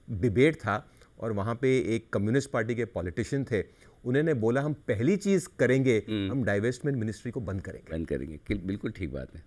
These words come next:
Speaker 1: और जब अगले दिन मार्केट खुला, मार्केट सर्किट डाउन खुला।
Speaker 2: नीचे सर्किट था।
Speaker 1: और वो, I think, चौबीस पच्चीस परसेंट मार्केट घट गया।
Speaker 2: हम्म।
Speaker 1: तो अब जो क्रिस वुड का पच्चीस परसेंट की बात कर रहे हो,
Speaker 2: वो वहाँ से आ रही है।
Speaker 1: actually वो वहाँ से आ रही है।
Speaker 2: हाँ। तो
Speaker 1: मार्केट पच्चीस परसेंट घटा,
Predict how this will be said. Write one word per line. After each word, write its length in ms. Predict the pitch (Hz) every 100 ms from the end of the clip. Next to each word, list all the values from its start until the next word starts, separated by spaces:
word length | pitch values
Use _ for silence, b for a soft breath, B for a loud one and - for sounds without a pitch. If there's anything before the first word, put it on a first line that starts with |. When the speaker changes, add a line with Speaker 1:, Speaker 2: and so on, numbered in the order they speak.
| -
Speaker 1:
और 180 | 151 107
जब 220 | 190 170
अगले 240 | 135 170
दिन 160 | 202 208
मार्केट 420 | 143 123 - 165
खुला, 360 | - 147 131 90
मार्केट 400 | 104 110 - 208
सर्किट 400 | - 151 131 202
डाउन 240 | 151 107
खुला। 200 | 92 - 95
Speaker 2:
नीचे 220 | 101 120
सर्किट 300 | - 64 65
था। 200 | - - - b b -
Speaker 1:
और 100 | 170
वो, 340 | 190 240 - - - -
I 40 | 139
think, 160 | 202
चौबीस 440 | 202 156 131 220 202
पच्चीस 420 | 156 - 247 233
परसेंट 380 | - 151 185 151
मार्केट 320 | 101 98 127
घट 260 | 95 104 80
गया। 160 | 92 B
Speaker 2:
हम्म। 120 | 95 87
Speaker 1:
तो 60 |
अब 60 | 156
जो 100 | 190
क्रिस 320 | - 156 165
वुड 140 | 190
का 140 | 190 196 - -
पच्चीस 340 | 131 180 -
परसेंट 340 | 180 151 180
की 100 | 170
बात 340 | 143 95 123 -
कर 160 | 156
रहे 140 | 139 156
हो, 120 | 135
Speaker 2:
वो 200 | 113 135
वहाँ 200 | 123 123
से 120 | 120
आ 60 | 92
रही 140 | 87
है। 60 | 80
Speaker 1:
actually 240 | - 120
वो 80 | 101
वहाँ 200 | 80 -
से 140 | -
आ 40 | -
रही 220 | - -
है। 140 | 65 57
Speaker 2:
हाँ। 80 | -
तो 360 | - - -
Speaker 1:
मार्केट 420 | 120 147 151 254 -
पच्चीस 360 | - - 247
परसेंट 360 | - 214 240 196
घटा, 400 | 113 - 151